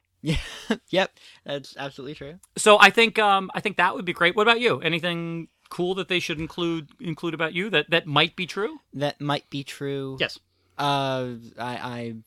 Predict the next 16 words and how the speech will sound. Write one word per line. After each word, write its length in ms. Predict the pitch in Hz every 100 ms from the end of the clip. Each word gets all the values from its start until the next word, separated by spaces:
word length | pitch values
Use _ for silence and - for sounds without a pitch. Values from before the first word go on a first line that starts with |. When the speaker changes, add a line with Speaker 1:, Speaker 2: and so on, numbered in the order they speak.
| _ _ _ _ _ - 113
Speaker 1:
I, 140 | 131
no, 320 | 131 165 202
nothing 380 | 170 160 - 196
that 80 | 165
might 220 | 139 139
be 100 | 131
true. 180 | - 110
All 140 | 113 123
of, 80 | -
all 140 | 123
of 60 | 120
my 160 | 120 113
stuff 280 | - 110
is 100 | 107
absolutely 480 | 110 104 - - 90
true. 240 | - 101